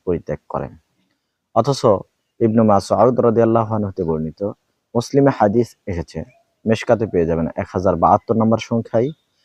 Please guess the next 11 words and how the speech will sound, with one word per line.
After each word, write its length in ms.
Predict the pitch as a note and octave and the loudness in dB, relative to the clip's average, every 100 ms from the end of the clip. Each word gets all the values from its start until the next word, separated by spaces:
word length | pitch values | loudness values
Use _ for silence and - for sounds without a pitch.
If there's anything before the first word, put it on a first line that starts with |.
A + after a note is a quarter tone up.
| _ _ | _ _
তিনি 200 | C3+ C3+ | 4 6
বলেন, 420 | G#2 G#2 B2 F2 F2+ - _ _ - | 6 6 6 2 -2 -14 _ _ 4
"ওয়ালাকাদ 520 | B2+ C#3+ C#3+ D#3+ C#3+ | 4 4 4 2 4
রাআইতুনা 960 | C3+ A#2+ G#2 D3 B2+ A#2+ G#2+ G2 D#2 C#2+ _ _ _ _ - | 6 6 6 4 2 2 4 2 0 -8 _ _ _ _ 0
মা 200 | A#2+ C#3 | 4 8
ইয়াতাখাল্লাফু 840 | D3 C#3 C3+ - C#3 C3 C3 - A2 - | 6 6 2 2 0 2 0 2 0 4
আনহা 600 | B2 C#3 B2+ C3+ C#3 C#3+ _ - | 4 4 2 4 4 2 _ 2
ইল্লা 360 | C#3 C#3 B2+ | 4 6 6
মুনাফিকু 720 | A2+ A2+ C3+ D3 - C3+ A#2 | 6 4 4 2 0 0 2
মা'লুমুন 840 | G#2+ A2+ A2 A#2+ C#3+ C#3+ B2 A2+ A#2 | 4 6 6 6 6 4 4 4 2
নিফাকি।" 600 | A2+ C3+ C3 - G2+ | 2 6 4 4 -4